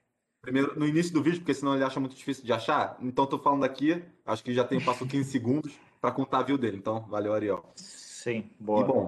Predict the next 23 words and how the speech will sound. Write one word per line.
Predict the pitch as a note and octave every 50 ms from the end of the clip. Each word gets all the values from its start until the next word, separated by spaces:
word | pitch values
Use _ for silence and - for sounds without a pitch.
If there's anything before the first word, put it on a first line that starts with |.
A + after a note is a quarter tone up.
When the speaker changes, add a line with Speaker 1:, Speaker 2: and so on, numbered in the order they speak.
| E2+ -
Speaker 1:
o | - _ _ _ _ _ _ _ _ _ _ _ _ _ _ _ _ _ _ _ _ _ _ _ _ _ -
que | A3 A#3
que | A3
você | - A3
achou | G3+ F#3+ F#3+ F#3
desse | F3 F3 F3
episódio, | - - E3 C3 B2 A2 A2+ G#2+
garçom? | G#2+ G#2 G#2 - A#2 G#2+ G2+ - - -
Tenho | D#3 D#3+ F#3 F#3+
que | - F#3+ F#3+ G3 G3 - -
falar | - - D#3+ D#3 D#3 D3 C#3+ F3+ - - - - - _ _ _ _ _
que | - C#3 D#3
eu | F3 F#3+
preferi | F#3+ - A3+ G#3+ A3 G#3+ G3+ G3+
o | G3
primeiro | - F#3+ F#3+ F#3+ G3+ G3+
e | G3+
o |
segundo, | G3+ - F3 C#3 D#3 F#3+ G#3+ A3
mas | A3+ G#3
eu | A3+ A#3+
gostei | A#3+ B3 A#3+ A#3+ - B3 -
desse. | A#3 G3 A#2 - - - - -